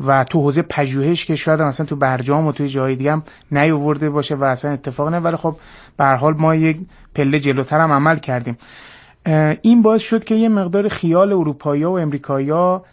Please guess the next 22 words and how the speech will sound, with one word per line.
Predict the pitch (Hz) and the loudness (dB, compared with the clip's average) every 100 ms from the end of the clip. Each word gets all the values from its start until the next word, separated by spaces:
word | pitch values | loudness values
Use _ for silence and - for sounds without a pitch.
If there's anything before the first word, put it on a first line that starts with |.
| _ | _
برای | 143 147 180 | -2 0 0
چند | 180 - 170 170 | -2 -6 -4 -2
سال | 131 - 135 | -4 -4 -4
حداقل | 123 131 123 131 147 | -4 -6 -4 -2 -2
راحت | 143 131 131 135 - | 0 -2 -2 -8 -8
باشه | - - - _ _ - | -16 -14 -16 _ _ -14
از | 131 135 | -10 -6
این | 123 | -4
بابت | 120 120 123 - _ _ _ | -4 -4 -8 -12 _ _ _
که، | - 143 135 131 _ _ _ - - - - | -4 0 0 -4 _ _ _ -20 -20 -20 -8
اه، | 147 135 135 127 131 131 127 175 - - - | -2 0 0 0 -2 -4 -8 -12 -14 -16 -14
از | - 143 135 135 - - - _ - | -4 -2 -2 -2 -8 -8 -14 _ -14
پیشرفت | - 143 - 165 165 | -6 -4 2 2 2
هسته‌ای | 165 147 - - 143 160 | -4 -4 -6 -2 -2 2
ایران | 175 160 143 147 160 175 180 - - - - | 2 2 2 2 2 -2 -6 -16 -20 -20 -4
برای | 139 147 | 0 0
چند | 147 156 165 | 0 -2 -2
سال | - 139 | 0 -2
هم | 135 | 0
شده | 131 - 131 147 165 | -4 -6 -4 -2 -2
جلوگیری | 151 135 127 117 127 131 | -2 -2 -2 -4 -4 -4
بشه. | - - | -6 -12